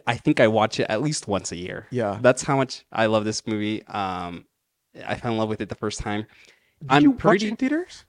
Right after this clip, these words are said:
Speaker 1: I, yes, I did.
Speaker 2: I don't
Speaker 1: Towards the end of the, uh,
Speaker 2: Oh,
Speaker 1: like,
Speaker 2: of
Speaker 1: of
Speaker 2: the
Speaker 1: its run. I didn't watch it, like, at the beginning. I think it came out, like, closer to, like, December.
Speaker 2: I think so.
Speaker 1: Um, but I think I watched it, like,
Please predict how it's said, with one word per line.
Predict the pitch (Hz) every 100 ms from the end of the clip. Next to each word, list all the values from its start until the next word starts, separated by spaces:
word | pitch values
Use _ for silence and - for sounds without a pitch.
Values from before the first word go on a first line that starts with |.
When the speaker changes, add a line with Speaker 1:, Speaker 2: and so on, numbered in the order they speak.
| _ _
Speaker 1:
I, | 143 139 131
yes, | - 135 147 - - -
I | -
did. | 110 85
Speaker 2:
I | - _ _ _ _ _ _ - 156
don't |
Speaker 1:
Towards | 135 131 127
the | 127
end | 107 85 95 -
of | 117
the, | 113 -
uh, | 110 -
Speaker 2:
Oh, | 107
Speaker 1:
like, | 107
Speaker 2:
of | 120
Speaker 1:
of | 120
Speaker 2:
the | 117
Speaker 1:
its | 98 -
run. | 92 80 110 -
I | 104
didn't | 117 110
watch | 101 107
it, |
like, | 92 -
at | 92
the |
beginning. | 90 92 92 - 101 -
I |
think | 117 117
it |
came | - 117
out, |
like, | 95 - - - -
closer | - -
to, | 110 101
like, | 92
December. | - - 92 80 71 90 - - 131
Speaker 2:
I |
think | 151
so. | - 104 101 104 - -
Speaker 1:
Um, | 98 95
but | 92 101
I |
think | 120 107
I |
watched | 95 95 -
it, | 90
like, | 76 -